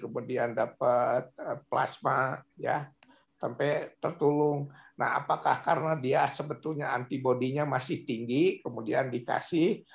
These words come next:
ai, saya mungkin, uh, antibodiannya, jadi <laughs> Moderna teh, itu na-, uh, perlawanan, <laughs> gitu, ta.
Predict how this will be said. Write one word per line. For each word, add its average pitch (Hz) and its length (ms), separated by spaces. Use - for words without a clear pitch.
ai, 120 240
saya - 560
mungkin, 190 400
uh, 147 240
antibodiannya, 151 960
jadi 139 400
<laughs> 127 560
Moderna 123 560
teh, 170 240
itu - 480
na-, 135 320
uh, 127 320
perlawanan, 120 720
<laughs> 139 320
gitu, 139 240
ta. 131 320